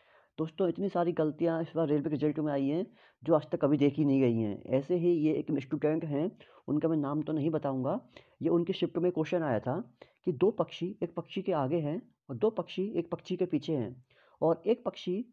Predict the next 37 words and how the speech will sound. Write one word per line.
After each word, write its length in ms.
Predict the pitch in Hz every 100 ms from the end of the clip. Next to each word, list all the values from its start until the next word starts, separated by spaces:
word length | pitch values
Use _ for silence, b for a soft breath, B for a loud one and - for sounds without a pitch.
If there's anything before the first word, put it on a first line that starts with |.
| -
दो 120 | 185
पक्षियों 400 | 208 170 - 175
के 120 | 160
मध्य 340 | 185 151 123 147
में 120 | 139
है, 160 | 113 101 - _ b b b -
तो 60 |
पक्षियों 420 | 147 160 - 220 214
की 400 | 214 185 247 - _ _ _
न्यूनतम 360 | 139 180 196 214
संख्या 280 | 180 170
बताइए। 460 | 170 143 110 104 95 - _ _ _ _ _ _ _ _ _
दोस्तों, 460 | 123 151 151 185 208 226 b b b b
इसमें 200 | 131 170
जो 120 | 156
स्टूडेंट 420 | 156 170 156 160 175
है 60 |
मेरे, 320 | 165 165 175 247 - _
उन्होंने 580 | 156 170 170 156 151 180 b b b b
इसका 240 | - 147 190
जो 120 | 180
आंसर 360 | 156 165 190 160
है 240 | 147 190 -
वो 160 | 123 165
टू, 380 | 165 175 139 117 -
मतलब 460 | 135 139 160 180 - _ -
थ्री, 240 | 160 156 104 - _ _ _ -
कि 80 | 156
कुल 260 | 156 196
तीन 200 | 185 196
पक्षी 280 | 208 - -
होंगे, 380 | 180 147 143 180 b b b
वो 200 | 110 156 170
टिक 240 | 170 165
करके 220 | 160 135
आए 160 | 139 110
थे। 80 | 107